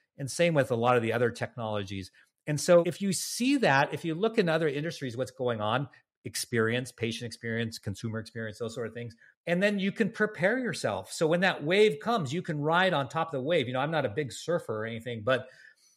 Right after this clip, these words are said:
you know, you see these waves coming, you can get crushed by the waves and get laid off and stuff like that. Or you could see that wave coming because you've studied, you're a student out there looking what's happening in other industries. And so when that wave comes, you can ride it. And it's, I think it's the same with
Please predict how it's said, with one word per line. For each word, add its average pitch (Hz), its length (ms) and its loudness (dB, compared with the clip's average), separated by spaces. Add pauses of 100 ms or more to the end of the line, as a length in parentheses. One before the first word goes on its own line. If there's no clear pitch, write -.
you 151 120 4
know, 143 180 10
you 143 200 2
see 202 220 0
these 156 180 4
waves 156 300 6
coming, 196 320 0
you 139 100 -4
can 151 160 -4
get 131 220 -6
crushed - 480 -6
by 190 160 2
the 196 80 0
waves 208 340 2
and 135 120 -4
get 131 180 0
laid 123 200 -2
off 131 280 -2
and 127 80 -10
stuff 131 200 -8
like 113 160 -6
that. 127 280 -6 (260)
Or 185 580 6
you 175 120 -4
could 165 180 -2
see 208 240 0
that 165 240 6
wave 170 300 2
coming 180 480 -2
because 143 340 -4
you've 165 160 -2
studied, 185 460 0
you're 127 220 -4
a 113 40 -4
student 160 560 -4
out 120 240 -2
there 117 360 4
looking 123 420 -4
what's 120 160 -2
happening 131 360 -2
in 117 60 -4
other 120 220 0
industries. 117 560 -4 (280)
And 135 80 -8
so 151 120 0
when 143 120 4
that 127 140 2
wave 147 260 6
comes, 147 240 0
you 131 100 -4
can 113 160 -4
ride 117 260 6
it. 98 180 0
And 127 140 -2
it's, - 180 -8 (180)
I 143 60 2
think 165 140 0
it's 175 100 -2
the 156 60 -2
same 143 260 0
with 123 220 0